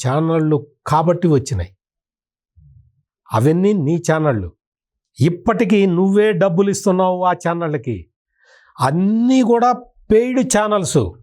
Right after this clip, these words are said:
paid by జగన్ ఛానల్స్, ఛానల్స్ ఇవన్నీ. అందుకనే జగన్మోహన్ రెడ్డి ఎప్పుడు ప్రెస్ కాన్ఫరెన్స్ పెడితే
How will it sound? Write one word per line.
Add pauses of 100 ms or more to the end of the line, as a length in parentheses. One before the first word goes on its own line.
(400)
paid (120)
by (340)
జగన్ (160)
ఛానల్స్, (240)
ఛానల్స్
ఇవన్నీ. (380)
అందుకనే (460)
జగన్మోహన్
రెడ్డి
ఎప్పుడు
ప్రెస్
కాన్ఫరెన్స్
పెడితే